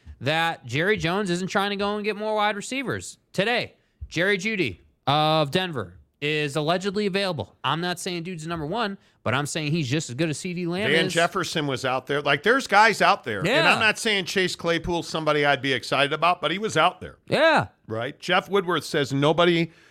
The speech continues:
Speaker 2: no one wants that contract for Cousins. It's out. It's over. The contract ends. Minnesota, I, uh, Minnesota, I believe, would pay you to have the forty-eight million dollar dead cap money.
Speaker 1: Yeah.
Speaker 2: That now is less than that.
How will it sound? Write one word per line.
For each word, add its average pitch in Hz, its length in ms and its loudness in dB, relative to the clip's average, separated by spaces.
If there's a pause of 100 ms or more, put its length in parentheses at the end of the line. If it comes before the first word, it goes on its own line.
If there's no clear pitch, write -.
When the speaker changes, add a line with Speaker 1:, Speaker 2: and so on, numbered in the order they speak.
(260)
Speaker 2:
no 165 180 8
one 202 200 4
wants 170 300 4
that 151 180 6
contract 160 520 2
for 120 100 -4
Cousins. 135 360 -2
It's 156 140 -4
out. 131 260 -2
It's 147 200 -4
over. - 400 -2 (920)
The 151 100 -6
contract 226 480 0
ends. 196 640 -4 (400)
Minnesota, 247 640 2
I, 240 260 6
uh, 180 200 0
Minnesota, 226 800 2
I 175 140 6
believe, 185 420 -2
would 147 240 -4
pay 196 180 0
you 113 460 -6 (320)
to 175 140 2
have 170 240 4
the 151 80 0
forty-eight 151 540 0
million 139 320 0
dollar 131 280 2
dead 117 280 -2
cap 110 280 -4
money. 71 340 -12
Speaker 1:
Yeah. 151 220 2 (380)
Speaker 2:
That 151 240 2
now 156 320 4
is 120 140 -2
less 127 320 -2
than 95 180 -8
that. 71 200 -18